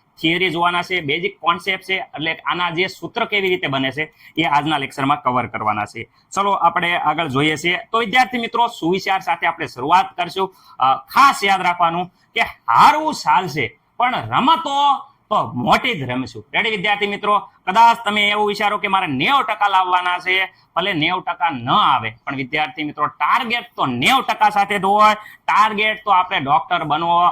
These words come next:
એન્જિનિયર બનવા ઉપર જ હોવો જોઈએ. રેડી વિદ્યાર્થી મિત્રો? મોટી જ ટાર્ગેટ રાખવાનો. ઓકે,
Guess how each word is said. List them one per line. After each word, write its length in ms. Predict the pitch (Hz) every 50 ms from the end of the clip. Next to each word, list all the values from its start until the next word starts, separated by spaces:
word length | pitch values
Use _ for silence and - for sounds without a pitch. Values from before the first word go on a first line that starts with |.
| - - 139
એન્જિનિયર 440 | 147 151 143 160 160 160 160 151 131
બનવા 320 | 120 131 147 160 165 165
ઉપર 400 | 160 156 131 - 165 160 165 160
જ 40 | 139
હોવો 300 | 135 143 156 160 165 147
જોઈએ. 320 | 139 160 170 175 180 185 185 180 - _ _ _ _ - 143
રેડી 220 | 175 214 240 254
વિદ્યાર્થી 400 | 233 208 180 226 220 208 - 226
મિત્રો? 280 | 220 220 - 208 202 143
મોટી 420 | 104 123 - 196 254 240 294 285
જ 40 | 233
ટાર્ગેટ 420 | - - 196 185 175 165 180 139
રાખવાનો. 480 | 151 147 143 147 165 165 175 202 226 226 - - _ _ _ -
ઓકે, 300 | 156 160 - 110 - -